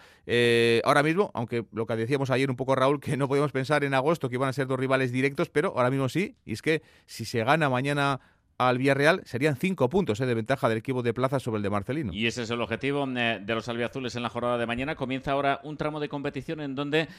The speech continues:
Speaker 2: el Alavés va a jugar frente a rivales, eh, directos en la tabla, al menos en cuatro de los, eh, cinco próximos partidos. El Betis es la, la excepción. Por ello, el técnico Luis, eh, García da gran importancia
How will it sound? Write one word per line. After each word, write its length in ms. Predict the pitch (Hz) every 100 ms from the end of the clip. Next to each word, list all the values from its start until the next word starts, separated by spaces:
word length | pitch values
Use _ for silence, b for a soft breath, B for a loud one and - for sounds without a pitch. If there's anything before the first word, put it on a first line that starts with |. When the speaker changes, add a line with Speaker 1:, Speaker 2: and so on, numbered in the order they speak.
| B -
Speaker 2:
el 120 | 104
Alavés 340 | 113 123 143
va 60 | 147
a 20 |
jugar 280 | 135 135 151
frente 300 | 139 135 117
a 20 |
rivales, 440 | 117 117 139 143 127
eh, 60 | 120
directos 360 | 117 131 127
en 80 | 123
la 140 | 113 110
tabla, 240 | 170 107 85
al 140 | 101
menos 240 | 113 151 143
en 80 | 123
cuatro 280 | 156 170
de 60 | 147
los, 220 | 120 107
eh, 100 | 113
cinco 280 | 104 139 123
próximos 380 | - 120 117 107
partidos. 380 | 110 107 90 82
El 100 | 92
Betis 320 | 107 107 101
es 180 | 104 92
la, 340 | 101 95 95 -
la 140 | 95
excepción. 400 | 104 113 98 92
Por 160 | 82 120
ello, 160 | 160 143
el 80 |
técnico 440 | 113 160 165 190 185 B B B
Luis, 320 | 170 139 127
eh, 260 | 123 120 107
García 320 | 107 104 147
da 160 | 123 139
gran 380 | 107 131 180 180
importancia 760 | 143 117 113 123 147 143 175